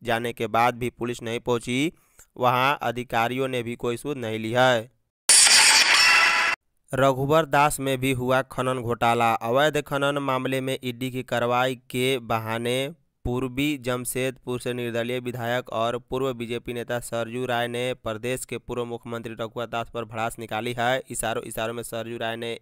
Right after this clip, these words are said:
ये कहने का प्रयास किया है कि रघुवर दास के कार्यकाल में भी साहेबगंज जिले में व्यापक पैमाने पर खनन घोटाला हुआ था,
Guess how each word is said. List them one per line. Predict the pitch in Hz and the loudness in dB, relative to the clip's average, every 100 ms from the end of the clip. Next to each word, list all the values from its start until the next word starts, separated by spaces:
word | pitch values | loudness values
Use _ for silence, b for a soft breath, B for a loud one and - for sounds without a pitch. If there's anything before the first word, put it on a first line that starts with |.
| - | -10
ये | 117 | -10
कहने | - 113 117 120 | -6 -6 -6 -6
का | 117 | -6
प्रयास | - 110 113 117 | -6 -4 -4 -4
किया | 120 123 | 0 2
है | 120 | 2
कि | 113 117 | 0 -2
रघुवर | 113 110 120 | -2 0 -2
दास | 113 117 - | 0 -2 -2
के | 120 | -6
कार्यकाल | 113 113 113 110 110 | -4 -2 -2 -4 -6
में | 113 113 | -6 -6
भी | 123 | -4
साहेबगंज | - 113 117 117 113 | -4 -4 -4 -6 -8
जिले | 113 113 | -6 -4
में | 113 | -4
व्यापक | 110 110 - 123 - | -4 -4 -4 -6 -4
पैमाने | 117 110 113 | -6 -4 -6
पर | - 117 | -8 -10
खनन | - 117 120 | -10 -12 -8
घोटाला | 110 110 113 | -6 -4 -2
हुआ | 113 117 | 0 -2
था, | 113 117 127 147 | 2 4 4 4